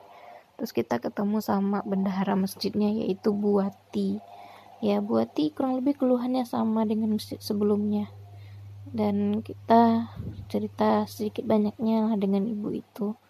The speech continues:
Dan kita titip Al-Quran ke beliau untuk dipergunakan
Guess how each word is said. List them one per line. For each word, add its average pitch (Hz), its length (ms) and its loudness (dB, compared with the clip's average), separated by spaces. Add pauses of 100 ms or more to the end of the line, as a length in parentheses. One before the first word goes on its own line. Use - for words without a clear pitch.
(800)
Dan 190 400 0
kita 220 560 0 (960)
titip - 320 0
Al-Quran - 560 0
ke 208 80 0
beliau 208 560 6
untuk 208 320 -2
dipergunakan 202 1500 -2